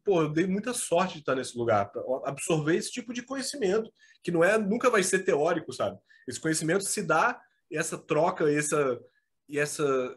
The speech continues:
e esse aprendizado se dá em cena. Quando eu tô tocando com essas pessoas, eu entendo o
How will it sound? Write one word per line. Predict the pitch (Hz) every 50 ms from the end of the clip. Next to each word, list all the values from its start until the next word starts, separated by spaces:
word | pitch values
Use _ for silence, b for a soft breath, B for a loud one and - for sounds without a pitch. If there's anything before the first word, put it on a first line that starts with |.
| - -
e | - 139
esse | 143 139 -
aprendizado | 147 - - 160 165 151 131 131 139 151 156 -
se | - 202
dá | 165 143 139 156 190 208
em | 226 233
cena. | - - - 165 151 143 123 101 101 - _
Quando | - 123 127
eu | 123 -
tô | 165 160
tocando | - 175 175 - 180 185 196 196
com | 202 202
essas | 190 196 190 190
pessoas, | - 170 147 - - 175 180 175 185
eu | 185
entendo | 185 185 - 175 180 185 185 185 180
o | 185